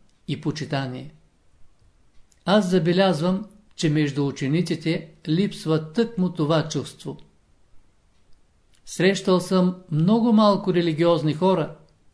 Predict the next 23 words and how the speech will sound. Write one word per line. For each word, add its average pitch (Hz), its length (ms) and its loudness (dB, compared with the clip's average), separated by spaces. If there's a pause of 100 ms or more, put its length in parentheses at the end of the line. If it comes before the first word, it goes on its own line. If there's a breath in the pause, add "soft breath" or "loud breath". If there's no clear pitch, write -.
(220)
у 160 180 0
които 185 380 4
има 160 320 0
чувството 180 500 -2
на 147 160 0
уважение 156 760 -2 (320)
и 151 120 -4
почитание. 147 720 -6 (1300)
Такива 170 420 0
хора 170 460 0 (400)
лесно 165 460 0
изнасят 180 680 0
най-свещените 196 960 0
си 160 140 -4
неща 156 360 0
на 170 180 -4
пазар. 160 440 -2 (1400)
Това 139 280 -2
се 170 140 0
забелязва 147 800 -2 (220)
и 131 100 -4
между 143 360 -2
учениците. 151 720 -2